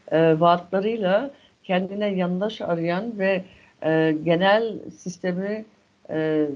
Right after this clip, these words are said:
tabi tutan, e, kadın yapısı da yaratarak kadını gücünü parçalayan sistemlerle karşı karşıyayız. Buna alternatif olarak önderliğin sistemi, e, kadının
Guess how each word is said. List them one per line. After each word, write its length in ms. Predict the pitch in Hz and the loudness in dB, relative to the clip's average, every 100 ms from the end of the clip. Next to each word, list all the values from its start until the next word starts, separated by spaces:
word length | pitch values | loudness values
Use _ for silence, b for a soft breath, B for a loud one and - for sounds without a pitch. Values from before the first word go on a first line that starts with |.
| 98 104 - - | -8 -10 -12 0
tabi 380 | 165 175 208 | 2 2 0
tutan, 400 | 208 - - 180 | -10 -16 -8 -6
e, 500 | 226 285 294 156 151 156 | -6 -8 -10 -10 -10 -4
kadın 320 | 180 208 247 | -2 0 0
yapısı 520 | 208 180 - _ 180 | 0 -4 -8 _ -2
da 280 | 156 147 139 b b b 151 | 2 2 0 b b b 0
yaratarak 680 | 170 190 190 254 220 233 | 2 2 -2 -2 -2 -2
kadını 520 | - 190 190 208 254 269 B B _ | -4 -2 -2 -4 -6 -6 B B _
gücünü 340 | 196 180 208 | -4 -4 -6
parçalayan 720 | 202 196 185 - 190 190 196 196 190 B B _ | -2 -2 -2 -6 -4 0 2 0 -8 B B _
sistemlerle 840 | - 214 208 208 202 208 208 190 | -8 -6 0 2 4 4 2 0
karşı 380 | 196 180 175 214 | 0 -2 -2 -8
karşıyayız. 500 | - 170 - 165 202 277 220 | -4 -4 -4 -6 -6 -6 -4
Buna 180 | 226 | 2
alternatif 600 | 214 208 208 202 202 214 | 4 2 2 -2 -2 -6
olarak 340 | 190 170 196 214 | -6 -2 -2 -2
önderliğin 600 | 190 190 190 190 202 220 | -6 0 0 0 -2 -4
sistemi, 840 | 220 - 180 - 170 156 165 247 B B B B B - | -6 -8 -8 -4 -2 0 -2 -4 B B B B B -2
e, 240 | 170 170 165 | 0 0 0
kadının 600 | 185 185 214 262 262 | -2 0 -2 -2 -2